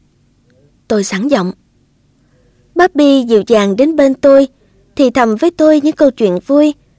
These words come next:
mà tôi từng kể cho nàng. Những câu chuyện không hề được nhắc đến trong những trang nhật ký. Ví dụ, có lần, một người đàn ông trùm kín từ đầu tới chân bước vào phòng khám của tôi.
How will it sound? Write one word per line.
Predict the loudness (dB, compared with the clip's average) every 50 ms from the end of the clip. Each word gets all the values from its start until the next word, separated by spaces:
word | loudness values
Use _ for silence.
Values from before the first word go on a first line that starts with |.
| _ _
mà | -6 -4 -2 -2
tôi | 0 -2 -2
từng | 0 0 -2 -2
kể | -2 -2 -2 -2 -2 -2
cho | -2 -2 -4
nàng. | -2 -2 -4 -4 -4 -6 -8 _ _ _ _ _ _ _ _ _ _ _ _ _ _ -6
Những | -2 -2 -2 -2
câu | -2 -2 0 -2 -2
chuyện | -2 0 -2 0 0 -2 -4
không | -6 -6 -8 -6
hề | -4 -2 0 0 0
được | 0 0 -2 -2
nhắc | -2 -6 -6 -6 _ -6
đến | -4 -2 -2 -2 -4 -4 -4
trong | -6 -4 -4
những | -4 -6 -8
trang | -8 -8 -8 -6 -4
nhật | -4 -6 -6 _ -6
ký. | -4 -2 -2 -2 -4 -6 _ _ _ _ _ _ _ _ _ _ _ _ _ _ _ _ _ _ _ _ _ _ _ -4
Ví | -2 -2 0
dụ, | 2 2 2 2 2 2 0 0
có | -2 -4 -6 -6 -6
lần, | -4 -4 -4 -4 -6 -6 _ _ _ _ _ _ _ _ _ -4
một | -2 0 0 0
người | 0 0 0 0
đàn | 0 0 -4 -2
ông | -4 -4 -4 -4
trùm | -2 -2 -2 -2 -2
kín | -4 -2 -2 0 0 0 0 0 0
từ | 0 2
đầu | 2 2 0
tới | 0 0 -2
chân | -2 0 0 0 0 0 -2 -6 _ _ _ _ _ -2
bước | 0 0 0 0
vào | 0 -2
phòng | -2 -2 -4 -6 -6
khám | -6 -4 -4 -4 -4 -4 -4
của | -6 -4 0
tôi. | 0 2 2 2 0